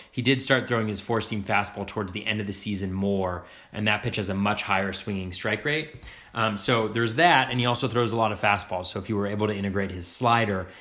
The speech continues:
into his repertoire a little bit more, increase the percentage there, I think he could really take off. Luis Severino,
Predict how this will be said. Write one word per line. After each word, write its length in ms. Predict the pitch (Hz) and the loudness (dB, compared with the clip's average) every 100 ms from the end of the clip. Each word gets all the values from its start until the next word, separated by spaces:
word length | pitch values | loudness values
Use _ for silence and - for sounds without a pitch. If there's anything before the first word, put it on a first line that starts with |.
| - | -6
into 180 | 113 110 | 0 2
his 140 | 101 | 4
repertoire 420 | 101 95 95 104 | 2 0 0 2
a 80 | 92 | 2
little 220 | 95 113 | 2 2
bit 160 | 107 104 | 2 0
more, 460 | 104 101 92 92 95 | 0 2 0 -2 -2
increase 360 | 107 92 107 - | -4 -2 -4 -4
the 80 | |
percentage 500 | 90 98 - 92 85 | -6 -4 -2 -2 -2
there, 380 | 87 95 90 87 - - | 0 2 2 -2 -14 -8
I 60 | 101 | -2
think 140 | 104 | -2
he 100 | 95 | -2
could 140 | 98 87 | -4 -2
really 260 | 92 87 | -2 -2
take 260 | - 87 98 | -6 -4 0
off. 320 | 92 82 - - - - - | 0 -2 -8 -20 -20 -18 0
Luis 260 | 127 156 | 4 4
Severino, 800 | - 151 123 123 147 143 139 123 | 6 4 4 2 2 4 2 0